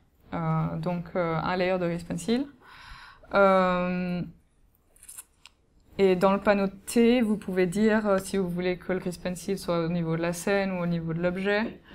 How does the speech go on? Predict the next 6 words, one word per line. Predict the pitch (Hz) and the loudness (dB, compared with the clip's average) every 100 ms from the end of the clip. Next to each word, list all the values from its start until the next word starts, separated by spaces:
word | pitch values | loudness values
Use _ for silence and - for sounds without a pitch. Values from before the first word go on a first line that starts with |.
| - - - - - _ _ _ _ 196 | -20 -20 -20 -20 -20 _ _ _ _ 2
Euh, | 196 185 180 175 180 180 | 4 4 2 0 -2 -4
si | - 202 | -2 0
vous | 180 | 2
voulez, | 190 185 185 - - | 2 2 0 -6 -8
euh, | 180 170 175 175 175 165 175 175 _ _ _ _ _ _ _ - | -6 -4 -4 -2 -4 -4 -8 -12 _ _ _ _ _ _ _ -14
pouvoir, | 196 190 202 190 - - | -6 0 2 0 -6 -18